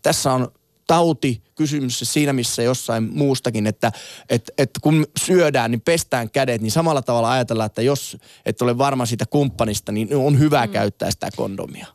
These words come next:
Speaker 2: Mm. Joo, se on jännä, miten pelko siihen liittyy, ja olisikin kiinnostavaa tänään kuulla muun muassa teiltä soittajilta siitä, että minkä takia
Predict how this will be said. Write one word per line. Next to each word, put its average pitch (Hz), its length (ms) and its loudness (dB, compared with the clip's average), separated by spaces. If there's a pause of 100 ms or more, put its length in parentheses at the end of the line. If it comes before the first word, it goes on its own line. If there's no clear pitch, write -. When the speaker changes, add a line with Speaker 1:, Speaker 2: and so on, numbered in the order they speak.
(100)
Speaker 2:
Mm. 208 260 -4 (140)
Joo, 208 160 2
se 254 80 2
on 247 80 4
jännä, 269 240 2
miten 185 340 -2 (340)
pelko 277 340 2
siihen 175 280 2
liittyy, 214 320 0
ja 175 120 2 (140)
olisikin 226 340 0
kiinnostavaa 202 480 0
tänään 202 300 0
kuulla 214 280 2
muun 165 200 -2
muassa 156 400 0 (220)
teiltä 156 260 0
soittajilta 147 540 0
siitä, 147 340 0
että - 200 -2
minkä 349 380 2 (100)
takia 180 500 2